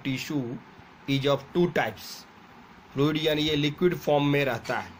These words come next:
इसका दो प्रकार है फ्लूइड कनेक्टिव टिश्यू का। There are two types of fluid connective tissue। पहला जो है, वो है आपका ब्लड।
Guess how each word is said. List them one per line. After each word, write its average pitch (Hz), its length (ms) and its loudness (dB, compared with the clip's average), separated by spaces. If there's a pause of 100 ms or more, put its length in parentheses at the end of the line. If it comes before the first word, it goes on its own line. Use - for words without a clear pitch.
(480)
इसका 143 280 -2
दो 143 220 4
प्रकार 151 420 0
है 143 180 0
फ्लूइड 147 380 -2
कनेक्टिव 147 560 -2
टिश्यू 135 300 -4
का। 131 360 -2
There 131 180 0
are 135 140 0 (140)
two 175 100 4 (100)
types 147 320 0
of 143 200 -2
fluid 143 280 2
connective 131 420 -2 (120)
tissue। 117 300 -4 (640)
पहला 131 340 2
जो 170 200 4
है, 156 320 2 (880)
वो 139 140 4
है 143 280 2
आपका 139 600 2 (560)
ब्लड। 131 320 4